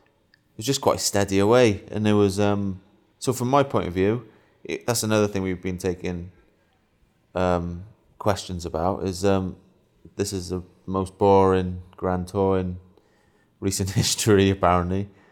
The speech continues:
And, um, but, like, from our point of view, from my point of view, if it's not been a super hard day, going up a one K kicker, like, for me, I'm not the most explosive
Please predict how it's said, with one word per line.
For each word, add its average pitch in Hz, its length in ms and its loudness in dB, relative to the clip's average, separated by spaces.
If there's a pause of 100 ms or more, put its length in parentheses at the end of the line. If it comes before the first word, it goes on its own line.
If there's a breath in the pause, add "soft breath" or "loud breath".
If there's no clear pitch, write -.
(340 soft breath)
And, 95 220 -2
um, 95 520 -2 (1040)
but, 117 80 0
like, 110 140 4
from 113 140 -4
our 131 100 4
point 104 200 -2
of 85 80 -8
view, 87 220 -2
from 113 160 -4
my 120 160 4
point 78 240 -2
of 71 60 -8
view, 92 300 0 (440)
if - 120 -14
it's 104 140 -6
not 113 200 -4
been 107 180 0
a 98 60 0
super 104 300 -8
hard 95 280 0
day, 85 400 2 (840 soft breath)
going 107 200 2
up 110 120 -4
a 101 60 2
one 101 220 0
K 101 220 0
kicker, 98 640 -4 (1120)
like, 90 280 -2
for - 200 -6
me, 107 320 4
I'm 101 120 2
not 92 140 -2
the 98 60 -4
most 95 240 -2
explosive 90 800 -2